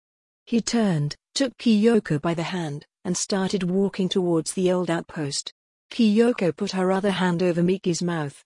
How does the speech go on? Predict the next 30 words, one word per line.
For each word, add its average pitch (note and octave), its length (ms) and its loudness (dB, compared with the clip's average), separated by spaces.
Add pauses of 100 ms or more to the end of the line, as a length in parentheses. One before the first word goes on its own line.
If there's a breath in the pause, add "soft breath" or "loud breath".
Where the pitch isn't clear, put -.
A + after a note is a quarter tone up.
(160)
afraid G3 380 -2
that F3+ 140 -2
he F#3+ 80 2
might F#3 220 0
say F#3 280 -2
something G3 400 0
else F#3 260 0
to F3+ 160 0
anger F3+ 240 0
the E3+ 180 4
old F3+ 160 2
man. D3 400 -6 (420)
The F#3+ 100 0
two D4+ 220 4
of G#3 100 4
them F#3+ 160 0
hurried F#3+ 320 0
up - 140 -2
the - 100 -6
path F3+ 380 -6
to F3+ 100 -6
the F#3 160 0
outpost E3+ 560 -2
as E3+ 80 -4
Osariel F3+ 520 0
watched D#3+ 300 -2
them F3 180 0
go. D#3 360 -6 (640)
"Don't G#3 240 0
worry, F3 360 0